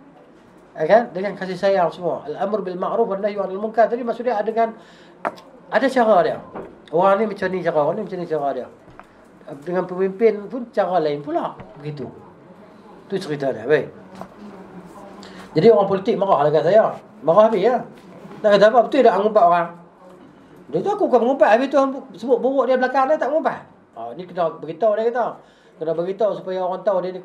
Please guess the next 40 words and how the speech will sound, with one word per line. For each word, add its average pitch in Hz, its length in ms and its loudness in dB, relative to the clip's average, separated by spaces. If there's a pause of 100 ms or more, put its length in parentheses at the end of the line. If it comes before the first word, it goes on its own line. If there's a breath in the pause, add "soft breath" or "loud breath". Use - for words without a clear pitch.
(280)
Yalah. 226 240 -16 (800 soft breath)
Kamu 208 240 0
dah 202 160 -2
nak 196 240 -10
jumpa 196 320 -2
dia 196 120 -4
belum? 233 200 0
Dah 202 120 -6
nasihat 208 360 -4
dia 196 80 -12
belum? 254 200 -6 (560)
Alah, 139 600 -4
orang 180 280 0
dah 190 40 -2
tahu 220 200 4
dah, 202 240 2
semua 202 200 -6
orang 202 120 -6
dah 208 40 -6
nasihat 214 240 -4
dia. 208 160 0 (240 loud breath)
Takkan 226 240 0
dia 170 80 -4
tak 156 80 0
tengok 156 200 -2
T 208 80 -4
V? 277 60 -6 (880)
Takkan 247 240 4
tak - 40 -6
tengok 170 160 -2
YouTube? 214 400 -4 (160)
Ha, - 80 -20
mana 185 240 -14
boleh 135 160 -14
macam 139 320 -12
tu? 233 160 -8
Takkan, 196 240 -10
takkan. 214 320 -12 (960)
Ha. 185 160 -6 (640)
Ni 190 80 -8